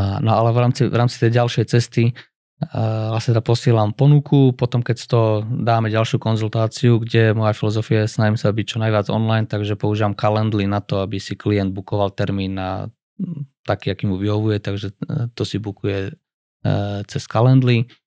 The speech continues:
Následne, následne, keď z toho teda už vypadne nejaké finále, že chystáme žiarosť do banky alebo chystáme nejakú finálnu zmluvu, druhý, tretí pilier poistenie, zadávam asistentke vlastne cez Todoist, kde máme povytvárané, e,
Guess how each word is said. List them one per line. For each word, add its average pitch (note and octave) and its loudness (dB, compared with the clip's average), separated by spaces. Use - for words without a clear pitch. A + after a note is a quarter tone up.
Následne, G#2 0
následne, G#2+ -4
keď A2+ -2
z - -8
toho G#2+ 4
teda G#2 -2
už G2+ -4
vypadne G#2 -2
nejaké G2 -4
finále, G2 -2
že G2 -8
chystáme G2+ -4
žiarosť G2+ 0
do G2+ -6
banky G2 -6
alebo G2 -6
chystáme G2 -4
nejakú G2 -8
finálnu G2+ -4
zmluvu, F#2+ -4
druhý, G2+ 0
tretí G2 -4
pilier F#2+ -2
poistenie, G#2+ -2
zadávam G#2 0
asistentke G2 -6
vlastne F#2+ -4
cez G2 -2
Todoist, G#2+ 0
kde G#2 -4
máme G2+ 0
povytvárané, G2+ -4
e, G#2 -6